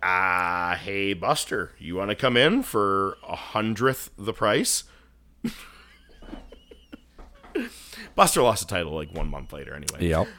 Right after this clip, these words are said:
Speaker 1: Um, some of my favorites from WrestleMania seven were Regis Philbin and Alex Trebek. Alex Trebek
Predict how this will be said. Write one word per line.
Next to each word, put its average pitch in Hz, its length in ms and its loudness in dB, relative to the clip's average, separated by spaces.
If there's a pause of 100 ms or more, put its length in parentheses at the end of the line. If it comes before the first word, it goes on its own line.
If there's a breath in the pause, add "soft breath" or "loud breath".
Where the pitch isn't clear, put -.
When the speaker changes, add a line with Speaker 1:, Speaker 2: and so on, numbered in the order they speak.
(160 loud breath)
Speaker 1:
Um, 107 440 -4 (300)
some 262 200 2
of 254 60 0
my 208 120 4
favorites 151 480 2
from 139 260 0
WrestleMania 123 600 -2
seven 107 440 0
were 101 320 2 (320 loud breath)
Regis 147 420 2
Philbin 120 640 4
and 117 360 0
Alex 113 380 0
Trebek. 95 580 -4 (800)
Alex 226 300 8
Trebek 113 360 0